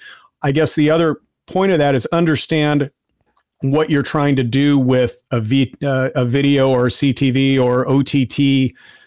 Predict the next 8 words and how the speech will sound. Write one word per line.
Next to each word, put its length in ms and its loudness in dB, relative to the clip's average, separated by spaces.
campaign. 840 -2
Um, 400 -2
you're 200 0
trying 560 -2
to, 560 0
to 220 0
reach 260 0
someone 840 0